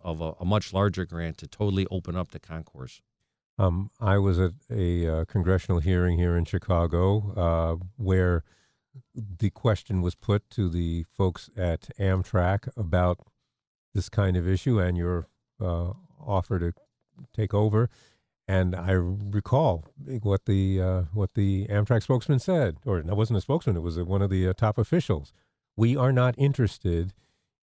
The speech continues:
Speaker 2: in giving up control over any of our assets." And that was repeated. <laughs> Uh, does that mean pretty much that's off the table, then that you guys just have to work around the fact that they're, they're not gonna ever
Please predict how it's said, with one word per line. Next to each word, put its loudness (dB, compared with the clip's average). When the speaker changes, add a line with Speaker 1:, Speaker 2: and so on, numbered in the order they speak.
Speaker 2:
in 2
giving 2
up 2
control 2
over 0
any 2
of 4
our 4
assets." -4
And -4
that -4
was -4
repeated. -2
<laughs> 2
Uh, 0
does 2
that 2
mean 2
pretty 2
much 2
that's 0
off 0
the 0
table, 0
then 0
that -8
you 0
guys 2
just 0
have 0
to -2
work 0
around 4
the 2
fact 0
that -2
they're, 4
they're 4
not 2
gonna 0
ever 0